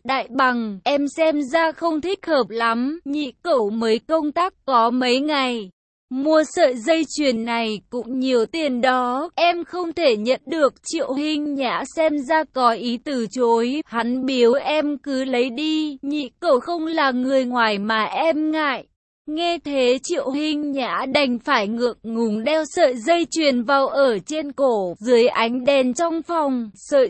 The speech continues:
dây chuyền chiếu lấp lánh, trông rất đẹp mắt. "Cảm ơn cháu,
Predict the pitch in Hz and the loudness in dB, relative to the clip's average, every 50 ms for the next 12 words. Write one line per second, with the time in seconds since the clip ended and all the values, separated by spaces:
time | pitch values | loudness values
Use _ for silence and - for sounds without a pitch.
0 | 220 208 233 311 320 311 311 262 - - 294 285 254 240 - 294 269 240 247 254 | 0 -2 0 0 2 2 0 -2 -2 -2 -2 0 0 -2 0 2 4 4 4 4
1 | 269 311 381 - - 311 294 262 247 233 247 269 302 349 370 _ - 311 311 320 | 2 -2 -4 -4 -4 -2 -2 0 0 0 -2 -2 -2 -4 -8 _ -2 0 0 0
2 | 294 302 254 349 381 392 - 233 247 277 254 233 - _ _ - 226 240 294 349 | 0 -2 -4 -4 -6 -6 -6 -6 -4 -2 -2 -2 -2 _ _ -8 -4 -2 -2 -2
3 | 392 _ - 302 285 262 262 285 302 349 349 339 320 311 254 - 294 247 226 226 | -2 _ 0 2 2 4 4 2 2 2 2 0 0 -2 -6 -4 0 0 2 2
4 | 233 254 302 | 0 0 -4